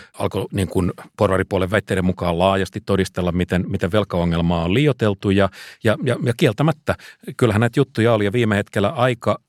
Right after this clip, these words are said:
ää, tota, omat ja aika näyttävät kortensa kekoon, niin kanto, kanto molemmat suurmediat, Hesari ja, ja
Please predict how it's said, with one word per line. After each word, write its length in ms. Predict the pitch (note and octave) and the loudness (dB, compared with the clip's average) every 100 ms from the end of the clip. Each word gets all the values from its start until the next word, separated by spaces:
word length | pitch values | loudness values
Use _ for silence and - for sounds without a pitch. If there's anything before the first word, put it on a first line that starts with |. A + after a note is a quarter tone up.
| - | -6
ää, 260 | G#2 F#2+ F#2+ - F2 - | 0 0 0 -4 -18 -10
tota, 380 | G2 - F#2+ F#2+ - - - - - - - | -10 -2 -2 -2 -8 -20 -20 -20 -20 -18 -2
omat 280 | B2+ A#2+ - | 2 2 0
ja 200 | G#2+ G2 E3 | 0 0 0
aika 220 | G#2+ A#2 | -2 0
näyttävät 440 | A2+ A2+ G2+ F#2+ - | 0 -2 -2 -2 0
kortensa 420 | G#2+ G2+ G2 F#2+ - | -2 0 -2 -4 -2
kekoon, 420 | A2 - F#2 F2+ | -4 -2 0 0
niin 120 | F2+ - | 0 0
kanto, 320 | G2+ F2+ F2+ - | -2 0 -4 -4
kanto 240 | G#2+ F#2+ | -2 0
molemmat 320 | F#2+ F#2 F2+ | 2 0 -2
suurmediat, 500 | - F#2+ F2 F2 F2 - _ - | -4 -2 0 0 -2 -4 _ -2
Hesari 360 | G2+ F#2+ E2+ E2+ | 0 0 0 0
ja, 200 | E2+ F2+ - | 0 -2 -2
ja 180 | F2 | -2